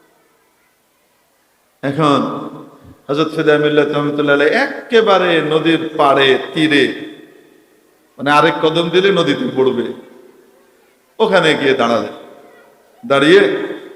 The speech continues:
নিজের লাঠিটাকে এভাবে ওখানে ঠেস দিয়ে রেখে হাত তুলে দোয়া শুরু করলেন। মাওলানা পাকের কাছে কি বলেছেন আল্লাহই জানে। দোয়া শেষ করে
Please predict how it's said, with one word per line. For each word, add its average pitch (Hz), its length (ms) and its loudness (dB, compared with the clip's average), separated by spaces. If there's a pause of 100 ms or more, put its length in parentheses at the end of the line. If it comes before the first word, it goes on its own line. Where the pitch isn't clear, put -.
(160)
নিজের 156 280 0
লাঠিটাকে 147 680 0
এভাবে 143 360 2
ওখানে 139 380 -2 (640)
ঠেস 165 300 0
দিয়ে 156 260 4
রেখে 143 580 2 (260)
হাত 170 220 -2
তুলে 135 200 4
দোয়া 139 240 6
শুরু 139 260 -2
করলেন। 113 340 -4 (2500)
মাওলানা 277 400 8
পাকের 262 280 4
কাছে 254 260 2
কি 262 220 -2
বলেছেন 202 520 2
আল্লাহই 165 280 4
জানে। 147 280 0 (1160)
দোয়া 226 300 8
শেষ 233 280 0
করে 233 240 6